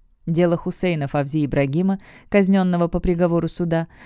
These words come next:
показало, что вмешательство военных в политику превышает все разумные границы.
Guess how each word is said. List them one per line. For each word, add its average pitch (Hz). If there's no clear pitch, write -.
показало, 254
что 240
вмешательство 202
военных 175
в -
политику 214
превышает 208
все -
разумные 156
границы. 139